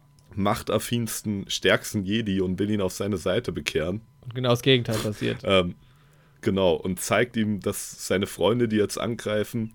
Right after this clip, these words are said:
Speaker 1: keine Chance haben und dass er diese Freunde alle töten wird, wenn die Person dann nicht böse wird.
Speaker 2: Ja.
Speaker 1: In Episode sechs sagt er ja noch explizit zu Luke, dass, ähm, Vertrauen in deine Freunde ist deine Schwäche.
Speaker 2: Ja.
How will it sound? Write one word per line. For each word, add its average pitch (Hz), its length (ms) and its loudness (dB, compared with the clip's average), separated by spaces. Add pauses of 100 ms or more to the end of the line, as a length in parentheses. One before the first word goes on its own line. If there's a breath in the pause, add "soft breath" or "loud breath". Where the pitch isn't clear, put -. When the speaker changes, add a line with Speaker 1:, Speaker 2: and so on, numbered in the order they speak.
(120)
Speaker 1:
keine 104 280 0
Chance 107 420 0
haben 80 240 0
und 78 140 -6
dass - 140 -4
er 92 140 4
diese 90 220 -6
Freunde 95 360 0
alle 98 180 4
töten 92 400 -2
wird, 80 300 -2
wenn 82 120 0
die 85 100 -4
Person 85 420 -2
dann 85 120 0
nicht 85 200 -6
böse 82 320 -4
wird. 98 240 0
Speaker 2:
Ja. 107 80 -12 (1120 loud breath)
Speaker 1:
In 80 100 -4
Episode 92 320 0
sechs 90 280 0
sagt 92 200 0
er 92 60 6
ja 80 40 2
noch 80 140 -2
explizit - 540 -6
zu - 100 -10
Luke, 82 320 -8
dass, - 340 -6
ähm, 80 320 -6 (340 soft breath)
Vertrauen 80 600 -2
in 76 240 -4
deine 76 220 -2
Freunde 80 340 -2
ist - 160 -6
deine 76 160 -2
Schwäche. - 360 0
Speaker 2:
Ja. 101 60 -6